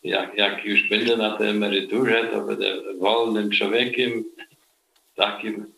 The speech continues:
I bardzo szybko mi to się, y, zmieniłem, moje myśl-, myślenie ze względu na to, że nie wziąłem pod uwagę tego, że ta emerytura moja to ba-,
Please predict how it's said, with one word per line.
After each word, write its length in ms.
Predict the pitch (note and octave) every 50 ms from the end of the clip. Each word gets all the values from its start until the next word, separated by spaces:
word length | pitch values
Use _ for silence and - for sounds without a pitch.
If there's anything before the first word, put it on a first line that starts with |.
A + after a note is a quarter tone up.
| _ _ _ _ _ _ _ _ _ - _ - -
I 340 | F#2 G#2+ G#2 G#2+ G#2+ G#2+ - G#2+
bardzo 300 | G#2+ A2+ G#2+ A2 A2+ A2
szybko 420 | - - - - - - A#2+ A#2+
mi 200 | A#2+ A#2+ A2 A2
to 160 | - A2+ A2
się, 560 | G#2+ - A#2 A2+ A2 A2 G#2+ G#2+ G#2 G#2 G#2 G#2 - - _ _ _ _ _ _ _ _ _ _ _ _ _ _ _ _ _ _ _ _ _ _ _ _ _ _ _ -
y, 220 | - - - - - - - - - - - A#2+
zmieniłem, 840 | A2 G#2 G#2+ A#2+ B2 C3+ D3 C#3+ A#2 G#2 G#2 G#2 G#2 G#2 G#2 G#2 - - - - - -
moje 300 | G#2+ G#2 G#2 G#2+ G#2+ G#2+
myśl-, 400 | G#2+ G#2+ G#2+ G#2 - - - A#2+
myślenie 680 | A2+ A#2 A#2 - G#2 A2 A#2 C3 C#3 C#3+ C#3 C3+ C3+ - - _ _ _ _ _ - - _ _ -
ze 160 | G#2 G#2+ G#2+
względu 500 | G#2 G#2 G#2 A2 A2+ A#2 A#2+ A2 A2+ A2
na 260 | G#2+ G#2+ A#2 B2+ B2+
to, 180 | C#3 C3+ B2+ B2
że 240 | A#2 A#2 A2+ A2+ - - G#2+ A2 A2 -
nie 240 | G#2+ G#2+ G#2+ G#2+ G#2
wziąłem 300 | G2+ G#2+ A#2+ B2 A#2+ A2+
pod 180 | A2+ A2 G#2
uwagę 380 | A2+ G#2+ G#2 A#2 - - A#2+ -
tego, 280 | - B2 B2 C3 C#3 A#2
że 100 | - A2
ta 160 | - A#2 G#2+
emerytura 680 | A2 A2 G#2+ G#2 A2 G#2+ G#2+ - A#2 A#2+ A#2+ A#2 A#2 -
moja 340 | - - - - C#3+ C#3 B2+
to 60 | A#2+ A#2+
ba-, 280 | A2 G#2 G2 - -